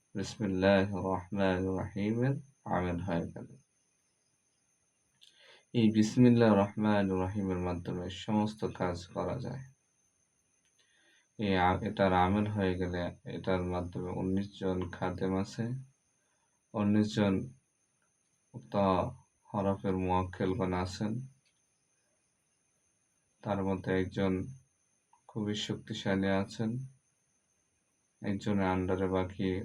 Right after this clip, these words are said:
উম, আঠারো জন থাকেন। তো ওনার মাধ্যমে বিভিন্ন কাজ করাইতে পারবেন।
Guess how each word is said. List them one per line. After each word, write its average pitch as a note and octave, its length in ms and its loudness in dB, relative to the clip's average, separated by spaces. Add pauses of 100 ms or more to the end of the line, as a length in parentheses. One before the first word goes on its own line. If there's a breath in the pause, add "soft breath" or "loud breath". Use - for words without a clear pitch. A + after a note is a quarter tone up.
(160)
উম, G#2 240 -6 (680)
আঠারো F#2+ 360 0
জন F#2 220 0 (140)
থাকেন। G2+ 420 -4 (1400)
তো - 160 -6
ওনার G2+ 300 -4
মাধ্যমে F#2+ 500 -4 (1040 loud breath)
বিভিন্ন A2+ 720 6
কাজ F#2 420 0
করাইতে F2+ 440 -4
পারবেন। F2 380 -4